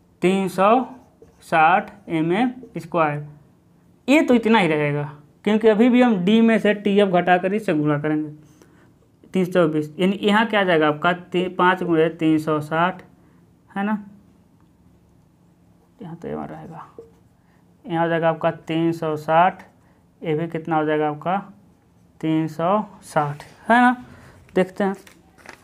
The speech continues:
क्या हो जाएगा, पाँच गुणे तीन सौ साठ,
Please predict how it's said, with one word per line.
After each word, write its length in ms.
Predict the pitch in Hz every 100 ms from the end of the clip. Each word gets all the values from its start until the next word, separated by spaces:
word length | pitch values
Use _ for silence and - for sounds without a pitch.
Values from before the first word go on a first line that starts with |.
| _ _ - - - _ -
क्या 140 | 190
हो 40 |
जाएगा, 180 | 185 160 165 -
पाँच 380 | 175 180 202 208
गुणे 340 | 180 175 170 175
तीन 260 | 175 180 190
सौ 220 | 185 180 175
साठ, 460 | - 175 165 160